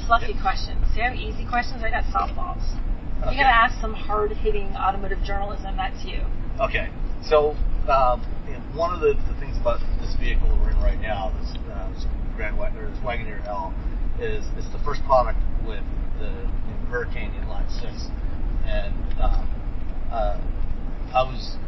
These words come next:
Speaker 2: actually really su-, surprised to hear that Stellantis was developing a new inline six cylinder engine because, um, you know, as anyone familiar with engines knows, the inline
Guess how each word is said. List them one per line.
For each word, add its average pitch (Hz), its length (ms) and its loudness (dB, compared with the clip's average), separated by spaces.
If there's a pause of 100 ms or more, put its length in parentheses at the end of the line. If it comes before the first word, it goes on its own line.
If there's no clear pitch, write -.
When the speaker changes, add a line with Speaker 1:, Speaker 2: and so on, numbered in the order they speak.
Speaker 2:
actually - 400 0
really - 200 0
su-, - 140 -4 (160)
surprised 156 600 4
to - 40 0
hear - 540 2
that - 160 -2 (320)
Stellantis - 600 2
was - 100 0
developing - 540 2
a - 80 -2
new - 160 -2 (140)
inline - 340 2
six - 180 0
cylinder - 300 0
engine - 240 2 (140)
because, - 240 0 (460)
um, - 240 4 (600)
you - 100 0
know, - 60 4 (160)
as - 320 2
anyone - 360 2
familiar - 300 2
with - 120 -4
engines - 380 2
knows, 101 360 2
the - 80 2
inline 123 360 4